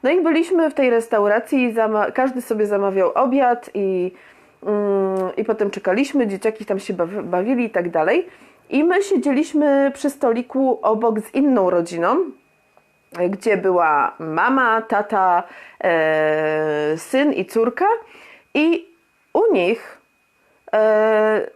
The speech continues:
wyglądało to tak, że córka wybrała, co chce zjeść na obiad, syn wybrał, co chce zjeść na obiad, ojciec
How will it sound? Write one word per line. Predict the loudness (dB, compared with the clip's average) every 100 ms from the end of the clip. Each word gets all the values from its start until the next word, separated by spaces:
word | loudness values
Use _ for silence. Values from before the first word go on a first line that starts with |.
| -16
wyglądało | -6 0 2 4 4 2
to | 0
tak, | 0 0 0 -4 -8
że | -6 0 2 2 -2 _ _ _
córka | -2 0 2
wybrała, | 0 2 2 0
co | 0 -4
chce | -4 -2 -2
zjeść | 0 -2 -2
na | -2 0
obiad, | 2 2 0 -2 -20 _ _ _ _
syn | -2 2 2 -2 -18 _ _ _ _
wybrał, | -4 -2 0 2 0
co | 0 -4
chce | -2 -2
zjeść | 0 -2 0
na | 0
obiad, | 0 0 -2 -2
ojciec | 0 0 0 -2 -4